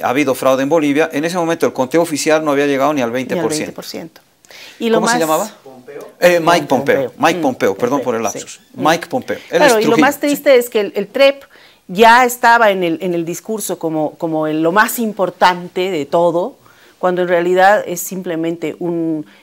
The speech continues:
Speaker 2: es, es lo que vino a, a, a reemplazar lo que, la, lo que es el boca de urna, que antes lo hacían empresas privadas,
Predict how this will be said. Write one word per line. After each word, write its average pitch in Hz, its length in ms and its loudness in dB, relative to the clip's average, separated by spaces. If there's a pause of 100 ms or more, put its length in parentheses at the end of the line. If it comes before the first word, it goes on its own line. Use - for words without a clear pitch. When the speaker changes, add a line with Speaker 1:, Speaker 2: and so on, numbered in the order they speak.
Speaker 2:
es, 226 260 -4
es 247 100 -2
lo 269 120 2
que 247 140 0
vino 240 220 -4
a, 220 100 0
a, 175 280 0
a 170 160 -4
reemplazar 175 800 0
lo 170 400 -6
que, 175 300 -2
la, 170 180 0
lo 165 220 -6
que 175 80 -8
es - 220 -12
el 170 220 -4
boca 170 240 -6
de 165 140 -4
urna, 202 460 -4
que 180 100 -6
antes 180 260 -4
lo 196 100 -6
hacían 185 280 -8
empresas 165 420 -12
privadas, 175 720 -2